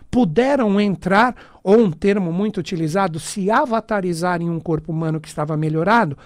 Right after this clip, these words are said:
esses seres começaram a lidar diretamente com a humanidade encarnada em um corpo humano. Isso ocorre até hoje através dos grandes mestres que se projetam aqui.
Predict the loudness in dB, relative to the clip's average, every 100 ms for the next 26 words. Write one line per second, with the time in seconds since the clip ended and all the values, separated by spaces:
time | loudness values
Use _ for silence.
0 | -20 -20 -2 2 2 0 -4 0 2 2
1 | -2 -2 -2 -2 -2 0 0 0 -2 -2
2 | -2 -2 0 0 -2 -6 2 2 2 0
3 | -2 -2 -4 -4 -4 -2 0 -2 0 0
4 | -2 -4 -6 -6 -6 -4 -4 -2 -6 -2
5 | -4 -4 -8 -6 -6 -10 _ _ -20 -20
6 | -12 0 2 0 -2 2 4 2 0 0
7 | 2 2 0 -2 0 2 4 4 2 0
8 | -4 -4 -4 -4 -4 -6 -6 -6 -4 -4
9 | -6 -4 -4 -6 -8 -14 -12 -12 -12 -8
10 | -8 -6 -8 -8 -12 -14 -14 -20